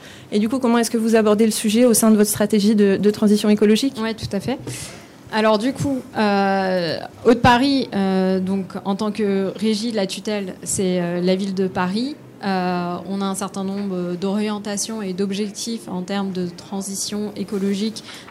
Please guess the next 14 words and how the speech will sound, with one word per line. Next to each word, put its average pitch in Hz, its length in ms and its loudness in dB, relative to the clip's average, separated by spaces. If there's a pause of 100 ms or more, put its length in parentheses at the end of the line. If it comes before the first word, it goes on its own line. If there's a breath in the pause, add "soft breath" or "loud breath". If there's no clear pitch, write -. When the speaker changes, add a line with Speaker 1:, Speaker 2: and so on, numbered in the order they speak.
Speaker 2:
à, 190 300 2
euh, 175 180 0
respecter. 180 560 -2
On 208 140 -2
a 185 100 0
des 180 140 -2
plans 262 480 2
climat-énergie, 214 1120 0 (400 loud breath)
euh, 180 400 2
depuis 196 720 -4
une, 180 460 -2
une 185 260 0
dizaine 185 380 -2
d'années. 196 320 0